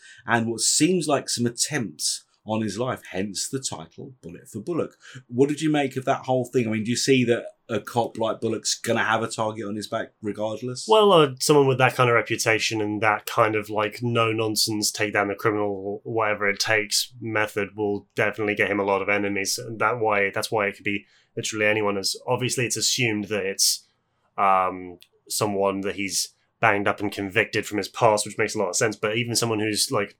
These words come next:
Speaker 2: playing by his own rules like that, it could very easily be someone else in the department who doesn't like his style and thinks he needs to be taken out for the greater good. But it's very, it was very hard 'cause right at the beginning, I had a little bit of fun laughing quietly to myself because the opening shot is Bullock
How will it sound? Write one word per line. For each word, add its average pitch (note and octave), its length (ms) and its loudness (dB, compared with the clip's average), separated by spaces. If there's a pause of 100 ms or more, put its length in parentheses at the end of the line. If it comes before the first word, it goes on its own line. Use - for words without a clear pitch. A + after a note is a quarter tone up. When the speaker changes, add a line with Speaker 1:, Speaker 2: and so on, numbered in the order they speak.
Speaker 2:
playing A2 300 -2
by G2+ 360 0
his G2 120 -8
own G2+ 120 2
rules A2 280 0
like G2+ 160 0
that, G2 220 2
it G2 100 -14
could G#2 80 -10
very G#2+ 260 -2
easily G#2 200 -6
be G2 100 -12
someone G2 240 -2
else G2 160 -4
in G2+ 60 -4
the G2+ 60 -4
department G2+ 360 0
who F#2+ 120 -8
doesn't F#2 240 -8
like G2 220 -2
his G2 120 -4
style F#2+ 240 2
and F2+ 80 -8
thinks G2+ 200 -6
he G2+ 100 -4
needs G2 140 -6
to - 40 -16
be G#2 60 -6
taken G2 300 -4
out G2 180 0
for - 60 -18
the F#2+ 80 -6
greater F2+ 280 0
good. A#2 240 -2 (540)
But D3+ 280 2 (340)
it's - 200 -4
very, C#3 320 6 (120)
it C#3 60 -4
was C3 100 -2
very C#3 220 6
hard C3 260 6
'cause A#2+ 140 -6
right B2 200 4
at A#2+ 40 0
the A#2+ 80 -4
beginning, A#2+ 440 0
I A2+ 100 4
had A#2 180 4
a A2 60 -2
little A#2 180 0
bit A#2 180 0
of G#2 140 -6
fun - 480 2
laughing A2 380 2
quietly A2 360 2
to A#2 100 -4
myself A2+ 360 0
because A2+ 300 -4
the A2+ 140 -2
opening D3 360 4
shot A#2 280 2
is G2 100 -6
Bullock A#2 340 0